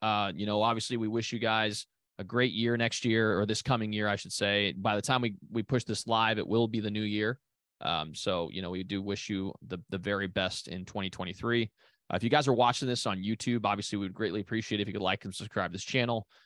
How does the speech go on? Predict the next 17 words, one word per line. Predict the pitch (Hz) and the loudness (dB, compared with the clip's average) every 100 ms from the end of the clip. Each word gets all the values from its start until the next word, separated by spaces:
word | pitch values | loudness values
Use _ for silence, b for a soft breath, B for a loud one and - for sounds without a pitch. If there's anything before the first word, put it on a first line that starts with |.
| b | b
It | 98 | -6
really | 101 113 | 0 2
helps | 110 110 - | 4 2 2
with | 101 | -4
the | 98 | -2
YouTube | 95 98 | -2 -2
algorithm | 73 98 101 104 101 98 | -2 -2 -2 -4 -4 -6
and | |
ensures | 95 - 104 | -6 -4 -4
more | 98 101 | -2 -4
and | 104 | -4
more | 98 | -4
people | 107 | -4
can | 98 90 | -6 -6
hear | 95 | -8
this | 90 | -6
message. | 101 98 101 95 | -6 -4 -6 -8